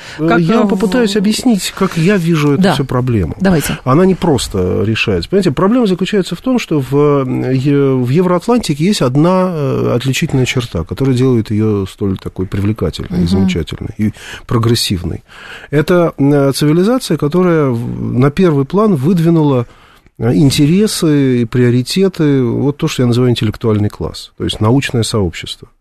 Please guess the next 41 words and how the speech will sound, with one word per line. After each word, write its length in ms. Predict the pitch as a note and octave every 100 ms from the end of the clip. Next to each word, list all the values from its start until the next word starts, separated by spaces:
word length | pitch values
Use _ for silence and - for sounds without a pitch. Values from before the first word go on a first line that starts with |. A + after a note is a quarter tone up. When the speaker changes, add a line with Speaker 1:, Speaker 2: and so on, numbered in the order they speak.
| _ _
Speaker 1:
которое 300 | F#2+ A#2 A#2
открывает 640 | G#2+ - A#2 A#2 C3 A#2+ -
там, 180 | G2 G2
значит, 240 | F#2 -
всякие 540 | - F#2+ - F#2+ F2+ E2+
истины 640 | - G#2+ - F#2 E2+ F2 E2+
и 200 | F2 F2+
так 200 | G#2 F#2
далее. 200 | F2 - _ - - - - -
Вот. 340 | D3 D3 G#2
А, 280 | - B2 B2+
притом 320 | A#2 D3 C4+
это 140 | B3+ A#3
началось 300 | A3+ A#3 G#3+
очень 180 | G3 F#3+
давно, 300 | F#3+ F3 D3+
это 100 | B2
началось 220 | - F3+
с 40 |
шестнадцатого 520 | D#3 D#3 D3+ - D3 C3
века. 320 | F#2+ D#2+ - - _
Speaker 2:
Мгм. 140 | G3+ E3+ E3
Speaker 1:
А, 300 | B2 A#2 A2+
Бэкон 520 | A2+ C3+ - A2+ G2 G2+
написал 460 | G2+ G#2 A#2+ G#2
свою 220 | - G#2
знаменитую 400 | G2 G#2 G#2 G#2
утопию 320 | G#2 A#2 F#2+ G2+
«Новая 260 | G#2+ G2
Атлантида», 640 | G2 A#2 B2+ - A3+ F#3 E3 - - - - -
и 80 | C#3+
сразу 260 | F3 F3+
стало 240 | D3+ E3 D3
понятно, 400 | D#3+ F#3+ A3 E3+
что 140 | -
эта 80 | C#3
Новая 220 | E3 D#3
Атлантида 340 | D3 D3+ G3+ E3+
легко 240 | C#3+ -
не 100 | D#3+
воплотится, 720 | C#3+ C3+ B2+ A2+ - - G#2+